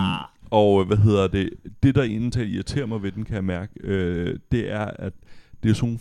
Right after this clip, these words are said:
få nedslag i historien, øh, hvor at det virker som, når, hvis du har læst bogen, jamen, så, så kan jeg genkende en scene. Men at sidde og se den, så giver historien ikke rigtig nogen mening. Så er det bare sådan nogle underlige nedslag, der kommer i den. Jeg oplevede faktisk det samme, da jeg var inde og se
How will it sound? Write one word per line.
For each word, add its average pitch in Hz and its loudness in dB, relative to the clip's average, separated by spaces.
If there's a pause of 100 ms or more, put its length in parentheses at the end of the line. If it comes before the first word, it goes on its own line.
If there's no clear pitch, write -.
(100)
få 139 4
nedslag 117 -2
i 104 -6
historien, 107 0 (100)
øh, 90 0
hvor 104 0
at - -6
det 98 -4
virker 113 -2
som, 107 -2 (280)
når, 101 -2
hvis 101 2
du 110 2
har 101 0
læst 120 -6
bogen, 113 -2
jamen, 101 -2
så, 113 -2 (100)
så - -8
kan 113 -12
jeg 110 -14
genkende 117 -4
en 95 -4
scene. 104 -4 (360)
Men 104 6
at 98 0
sidde 117 2
og 117 4
se 151 0
den, 131 -4 (320)
så - 2 (640)
giver 107 6 (160)
historien 110 0
ikke 107 -8
rigtig 107 -4
nogen 104 0
mening. 101 -4
Så 131 0
er 117 0
det 110 -4
bare 104 2
sådan 110 0
nogle - -8
underlige 117 0
nedslag, 101 -2
der 101 -6
kommer 101 -4
i 98 -4
den. 107 -8
Jeg 110 2
oplevede 110 2
faktisk 110 -4
det - -14
samme, 104 -4
da 127 -6
jeg 98 -4
var 101 -2
inde 98 -6
og 107 -8
se 92 -2